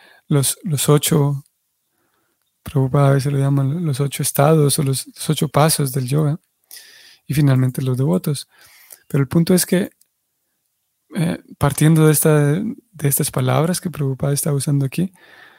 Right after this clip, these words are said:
no es que solamente los Hare Krishna son los únicos trascendentalistas en el mundo.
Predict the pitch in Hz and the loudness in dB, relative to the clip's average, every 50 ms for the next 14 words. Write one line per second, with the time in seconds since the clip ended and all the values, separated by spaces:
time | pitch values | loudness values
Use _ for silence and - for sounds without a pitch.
0 | _ _ _ _ _ _ _ _ - 135 147 170 190 202 - - 208 - - 175 | _ _ _ _ _ _ _ _ 2 4 4 4 4 4 2 2 2 2 2 4
1 | 170 175 160 156 160 165 160 - 165 139 135 151 165 - - 160 147 143 135 - | 4 4 6 6 4 4 2 0 0 2 2 2 0 0 0 2 2 2 2 0
2 | - 151 190 185 - - 147 135 - - 143 147 147 139 135 147 147 151 143 - | 0 -2 0 0 0 0 0 0 2 2 2 4 2 2 2 2 2 2 0 0
3 | 151 143 - - 151 147 131 - 139 135 135 139 131 - 127 127 156 175 - - | -4 -4 -2 -2 -2 -2 -2 -2 -2 0 0 0 -2 -2 -2 0 0 -2 -2 -2
4 | 160 143 139 139 135 131 127 131 147 165 160 151 139 135 139 | -4 -4 -4 -4 -4 -4 -2 -2 -2 0 0 -2 -2 -4 -6